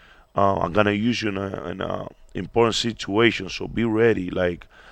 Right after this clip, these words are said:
I want you to focus in the game and, and, and see what, how, how they're pitching to the guys. Uh, and the first thing I did as soon as I got to the dugout is the watch the whole game, and, and when my teammates went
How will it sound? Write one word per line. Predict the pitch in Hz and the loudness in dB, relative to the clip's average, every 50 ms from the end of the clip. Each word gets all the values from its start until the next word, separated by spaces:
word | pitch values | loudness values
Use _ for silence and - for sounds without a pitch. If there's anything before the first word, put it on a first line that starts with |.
| - - - - | -20 -20 0 0
I | 104 | 4
want | 101 110 117 117 - - | 4 6 4 4 2 0
you | 110 | 0
to | 98 85 | -2 -2
focus | - - 110 120 120 - 113 104 95 | 0 2 4 4 4 2 -2 -4 -4
in | 101 101 | -4 -6
the | 98 95 | -6 -4
game | 80 95 104 104 104 101 95 95 | -2 0 0 2 0 0 -2 -4
and, | 98 98 | -6 -6
and, | - 95 95 85 | -6 -8 -6 -6
and | 90 92 90 87 | -6 -8 -8 -8
see | - - - 113 | -10 -4 -2 -2
what, | 117 110 101 107 104 107 104 - | -2 2 4 6 6 6 6 4
how, | - 90 101 104 104 98 92 | 2 6 6 6 6 6 2
how | 92 98 104 | 2 4 4
they're | 104 107 104 | 4 2 0
pitching | 92 - - 110 107 - - 107 92 | -2 -2 -2 -2 -2 -2 -6 -6 -8
to | - - 95 | -10 -12 -8
the | 85 90 | -8 -4
guys. | - 92 101 104 104 101 98 92 - - - - - - - - - - - - - | 2 6 8 8 8 8 6 2 0 -4 -14 -20 -20 -20 -20 -20 -20 -20 -20 -16 -2
Uh, | - 98 101 | 2 4 4
and | 104 104 | 6 4
the | 104 | 2
first | - - 147 160 151 - | 2 2 0 0 0 0
thing | - 156 143 | 0 2 4
I | 139 127 120 | 4 4 4
did | - 127 131 135 123 110 113 | 4 6 8 8 8 6 4
as | 104 107 - | 2 2 2
soon | - 120 123 | 0 -4 -4
as | 123 107 117 | -2 -2 0
I | |
got | 110 101 113 107 | 2 2 0 0
to | - 101 | 0 -6
the | 101 95 | -6 -2
dugout | 95 113 113 107 110 104 104 104 | 0 2 2 4 4 2 4 6
is | 107 110 110 107 98 - - - - - - - - - - - _ - | 6 8 8 6 6 2 -4 -12 -18 -20 -20 -20 -20 -20 -20 -20 _ 2
the | - 101 104 101 95 | 4 6 6 6 4
watch | 92 92 104 117 123 117 - - - - - - - - | 4 6 8 8 8 8 6 0 -4 -6 -8 -14 -20 -16
the | - 82 101 90 | -2 -2 -2 0
whole | - 98 113 123 117 | 4 6 6 6 6
game, | 107 117 117 117 117 113 110 107 104 98 | 4 2 4 4 4 2 2 0 -2 0
and, | 104 104 104 - | 0 0 0 0
and | 95 104 104 98 - - 98 | -2 -2 -2 -4 -8 -8 -8
when | 104 101 98 | -6 -6 -4
my | 98 98 98 95 92 82 - | -4 -4 -4 -4 -4 -6 -8
teammates | - - 127 127 127 123 117 - - | -6 -4 -2 -2 -2 -2 -4 -4 -8
went | - 104 107 110 104 104 101 - | -8 -6 -4 -4 -4 -6 -10 -14